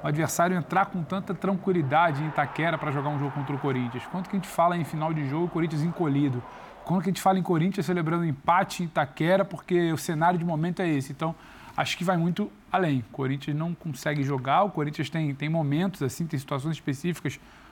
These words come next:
pra buscar o empate, mas tá sempre tomando um gol, então você já larga de ter que talvez fazer dois ou mais gols pra reverter uma situação. Então, parar e se debruçar só sobre o jogo de ontem, pra falar sobre o Corinthians é pouco.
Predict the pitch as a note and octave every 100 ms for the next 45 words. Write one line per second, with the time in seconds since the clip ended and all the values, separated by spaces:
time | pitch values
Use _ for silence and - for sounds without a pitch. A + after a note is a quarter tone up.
0 | - - B2 C#3+ C3+ - D#3+ D3 C3 E3+
1 | G3+ D#3+ - C#3+ - G3 F#3 E3+ D#3 D3+
2 | C#3+ C3 E3 F#3+ E3+ C#3+ D#3+ D3 D3+ D#3+
3 | D3+ C#3 - C#3 D#3 C#3 D3+ - C3+ D3
4 | C#3+ C#3+ - - - C#3+ F#3+ F#3+ E3 D3+
5 | E3 C#3+ C#3 E3 - C#3+ D3+ D3+ C#3+ D3+
6 | C#3 D3+ C3+ - D3 G3 - - - -
7 | - - D3+ - D#3+ D3+ C3+ - - _
8 | _ - - E3 D3+ C#3+ F3+ - D#3+ D#3+
9 | D3 - D#3+ - - F3 - F3 D3+ C#3+
10 | D3+ C#3 C3+ D3 F3 C3 B2 - - -
11 | - - D3 C#3+ C#3+ C#3+ D#3 D3 C#3+ C#3
12 | C#3 C#3 D#3+ - D#3+ - D3+ B2